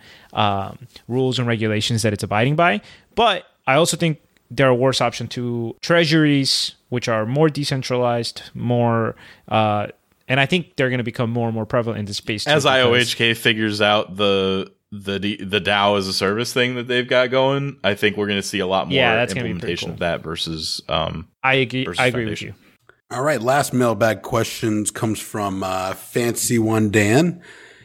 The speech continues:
Speaker 3: And he basically asked about a Twitter thread. Um, seems like a strong centralization possibility with proof of stake, saying that, b-,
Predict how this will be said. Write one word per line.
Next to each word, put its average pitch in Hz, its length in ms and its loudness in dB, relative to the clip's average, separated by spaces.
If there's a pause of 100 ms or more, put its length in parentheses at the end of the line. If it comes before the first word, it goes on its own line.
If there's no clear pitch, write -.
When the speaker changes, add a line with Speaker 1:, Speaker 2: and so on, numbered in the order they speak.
(320)
Speaker 3:
And 101 720 2 (140)
he 117 120 -4
basically 185 400 2
asked 131 260 2
about 110 220 -2
a 101 80 -2
Twitter 117 380 -2
thread. 92 640 -6
Um, 92 360 -8
seems 147 200 2
like 165 100 4
a 151 60 2
strong 170 520 2
centralization 120 800 0
possibility 110 640 0
with 98 320 -4
proof 104 280 -2
of 90 120 -8
stake, - 540 -2 (320)
saying 135 260 2
that, 110 200 0
b-, 127 80 -4